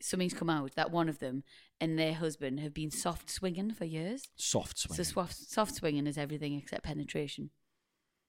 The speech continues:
Speaker 1: And now everyone's like, "Who you been soft swinging with?" And she's like, "Other mummy influencers." <laughs>
Speaker 2: Soft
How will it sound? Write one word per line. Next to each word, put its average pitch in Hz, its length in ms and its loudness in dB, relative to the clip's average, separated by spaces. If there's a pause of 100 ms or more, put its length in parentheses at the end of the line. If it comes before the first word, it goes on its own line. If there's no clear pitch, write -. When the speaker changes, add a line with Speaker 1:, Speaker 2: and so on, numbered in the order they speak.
Speaker 1:
And 185 100 4
now 185 160 10
everyone's 170 340 6
like, 147 140 4 (380)
"Who 202 80 4
you 233 160 6
been 269 240 12
soft 392 340 10
swinging 233 340 8
with?" 165 200 4
And 170 100 0
she's - 120 0
like, 160 180 4 (140)
"Other 156 260 2
mummy 151 340 4
influencers." - 840 4
<laughs> - 60 -20
Speaker 2:
Soft - 600 -4